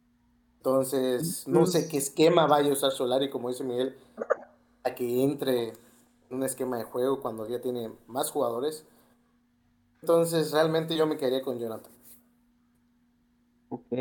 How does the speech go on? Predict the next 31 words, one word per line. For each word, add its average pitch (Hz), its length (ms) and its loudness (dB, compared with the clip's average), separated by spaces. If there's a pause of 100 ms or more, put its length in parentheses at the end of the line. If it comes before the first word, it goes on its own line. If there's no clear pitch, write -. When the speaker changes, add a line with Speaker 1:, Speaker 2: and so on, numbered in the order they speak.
(180)
Speaker 2:
pues, - 600 -2 (680)
sorpresivo, 180 600 6
porque 165 260 4
a - 20 8
mí 214 180 8
Jonathan, 208 400 6
la 139 100 8
verdad, 143 400 6
ya 135 160 6
se 147 120 2
me 135 100 4
hace 151 140 -2
un 147 60 -4
cartucho 120 460 -4
quemado, 98 460 -4
así, - 220 -2
así - 400 -6
se 131 140 0
los 110 180 -2
digo, 107 240 -4
este, - 380 -10 (500)
sí - 220 4
me 226 120 8
parecía 156 420 8
en 175 80 8
algún 139 380 6
momento 160 380 6
un 151 120 4
muy 170 120 10
buen 170 160 8
jugador, 156 560 6